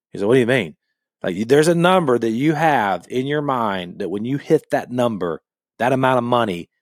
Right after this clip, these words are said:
then you'll, like, you're gonna walk away and you'll be, you'll be satisfied. You'll be, it, it'll be what you've always wanted. What, what's your number?"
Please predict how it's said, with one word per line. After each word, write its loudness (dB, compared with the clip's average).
then 0
you'll, 2
like, -6
you're -2
gonna 0
walk 2
away -2
and -10
you'll -6
be, -8
you'll -8
be -6
satisfied. -2
You'll -6
be, -10
it, -6
it'll 0
be 2
what 2
you've -2
always 4
wanted. -2
What, 2
what's 2
your -2
number?" -4